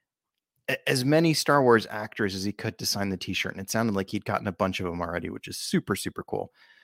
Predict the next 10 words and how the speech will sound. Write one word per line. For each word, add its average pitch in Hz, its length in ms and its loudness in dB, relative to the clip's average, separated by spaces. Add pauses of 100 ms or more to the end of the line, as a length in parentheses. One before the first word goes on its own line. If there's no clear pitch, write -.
(160)
Um, 98 360 -2 (1040)
but 127 80 4
I 123 100 6
had, 139 280 8
I - 40 2
had 131 160 6
the 110 100 4
Life 123 220 4
Day 107 140 2
Treasury 101 640 2